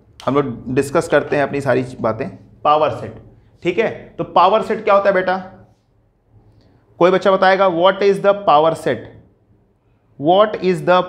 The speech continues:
power set? देखो, मैं आपको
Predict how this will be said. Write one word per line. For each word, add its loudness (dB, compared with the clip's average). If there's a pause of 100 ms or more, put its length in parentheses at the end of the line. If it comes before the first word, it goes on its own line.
power 4
set? -6 (2000)
देखो, 4
मैं 4
आपको 2